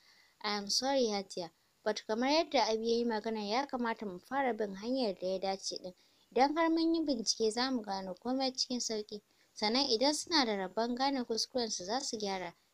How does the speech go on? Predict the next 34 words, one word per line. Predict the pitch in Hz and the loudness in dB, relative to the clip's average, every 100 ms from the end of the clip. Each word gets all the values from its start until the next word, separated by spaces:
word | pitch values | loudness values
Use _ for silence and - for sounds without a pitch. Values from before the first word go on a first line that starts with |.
| - | -2
if | 277 285 | -2 0
not | 269 262 - | -2 -2 -4
kuma | 233 226 | -6 -2
shi | - 285 | -2 -2
kenan | 262 196 185 | -4 -6 -6
sai | - 262 | -4 -2
a | 277 | 0
yi | 226 | -2
musu | 220 220 202 | -2 -4 -4
hukuncin | 226 269 262 - 214 | -4 -4 -4 -4 -4
da | 175 | -6
ya | 170 175 | -6 -4
dace." | 214 262 - 180 - _ _ _ - _ _ _ _ _ _ _ _ | -4 -4 -4 -6 -14 _ _ _ -20 _ _ _ _ _ _ _ _
Haɗa | 277 359 330 | 2 8 8
rai | 320 302 | 8 6
ta | 302 | 2
kuma | 311 285 | 4 6
yi | 269 | 6
tana | 269 269 240 | 4 2 2
kallon | 240 254 262 | 2 2 0
sa | 226 | -2
cike | 202 - 320 | -4 0 2
da | 277 | 2
takaicin | 214 233 214 - 208 | 0 -2 -2 -2 -4
shi | - 180 | -4 -6
ma. | 180 180 - _ _ _ - | -8 -10 -14 _ _ _ -2
"Wato | 202 202 208 | -2 0 0
kai | 247 277 | 2 4
ma | 294 | 4
saboda | 285 311 294 226 208 | 4 2 2 2 0
ka | 208 | -4
nuna | 214 254 240 | -2 2 2
min | 226 226 | 0 -4
ban | 190 | -4